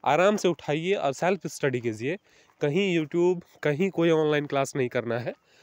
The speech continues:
अगर आप सेल्फ स्टडी करने में अच्छे हैं, सक्षम हैं, तो आप सेल्फ स्टडी करें। उससे बढ़िया स्टडी मटेरियल और स्टडी करने का तरीका नहीं हो सकता है, क्योंकि सेल्फ स्टडी जो होता है ना, वो मेमोरेबल होता है, जो आपको हमेशा याद रहेगा, लेकिन टीचर जो पढ़ाएंगे वो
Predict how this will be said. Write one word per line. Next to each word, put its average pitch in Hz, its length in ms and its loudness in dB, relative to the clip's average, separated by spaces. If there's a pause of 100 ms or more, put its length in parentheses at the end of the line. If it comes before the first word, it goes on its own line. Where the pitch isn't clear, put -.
(200)
अगर 135 200 0
आप 151 120 0
सेल्फ 151 340 -2
स्टडी 143 320 -2
करने 135 300 -4
में 139 140 -2
अच्छे 135 300 -2
हैं, 147 100 -2
सक्षम 147 420 -4
हैं, 160 140 2 (420)
तो 135 60 2
आप 131 160 2
सेल्फ 131 320 -2
स्टडी 117 340 -4
करें। 156 280 0 (180)
उससे 170 260 0
बढ़िया 151 340 -2
स्टडी 160 440 -4 (380)
मटेरियल 135 500 0
और 120 180 2
स्टडी 143 420 -4
करने 139 280 -4
का 135 80 -4
तरीका 139 460 0 (340)
नहीं 127 300 -2
हो 123 100 -6
सकता 95 280 -6
है, 98 100 -6
क्योंकि 131 240 -6
सेल्फ 165 320 0
स्टडी 151 340 -6
जो 147 140 -6
होता 135 220 -6
है 127 180 -4
ना, 143 60 -6
वो 143 340 0 (560)
मेमोरेबल 175 440 4
होता 156 240 2
है, 160 160 0
जो 156 120 0
आपको 143 240 -2
हमेशा 147 300 -2
याद 143 180 2
रहेगा, 127 300 -2
लेकिन 147 220 -4
टीचर 151 260 -2
जो 165 120 -4
पढ़ाएंगे 156 440 -4
वो 151 340 -2